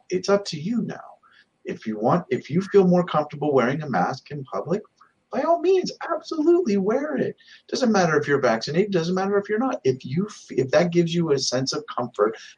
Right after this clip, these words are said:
and you feel more safe, it does actually give you more layers of protection.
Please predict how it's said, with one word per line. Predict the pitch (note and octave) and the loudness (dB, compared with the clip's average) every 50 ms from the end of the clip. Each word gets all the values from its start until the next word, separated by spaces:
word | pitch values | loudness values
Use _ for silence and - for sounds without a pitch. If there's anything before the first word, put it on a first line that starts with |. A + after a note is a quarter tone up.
| _ - | _ -2
and | A2 A2+ A#2 | 0 0 0
you | C3 D3+ | 0 -2
feel | D3+ - - C3+ D3+ D#3+ D3+ | -6 -6 -6 -4 -4 -2 -2
more | C#3 C3+ C#3 C#3+ | 0 0 0 0
safe, | C3+ - - F#3+ F3+ E3 D3+ - - | 0 0 2 2 2 2 0 -2 -2
it | E3 E3+ - | -2 -2 0
does | - C3+ D3 G3 G3+ F3 | 2 2 4 4 4 4
actually | D3 F3 F3+ F3 - - F3 E3+ | 2 -2 -2 -2 0 0 -2 0
give | - B2+ D3+ D#3 | -2 -4 -6 -6
you | C3+ C#3 B2+ | -6 -6 -4
more | A#2+ C3 B2+ B2+ A#2 | -2 -2 -2 -2 0
layers | - - C#3 - B2 B2 B2+ C#3 | 0 0 0 2 0 0 -2 -2
of | C#3+ C#3+ _ - | -4 -4 _ -6
protection. | F3 F3 - - - - - - - C#3+ E3+ | -6 -4 -4 -4 -6 -6 -6 -6 -6 -6 -6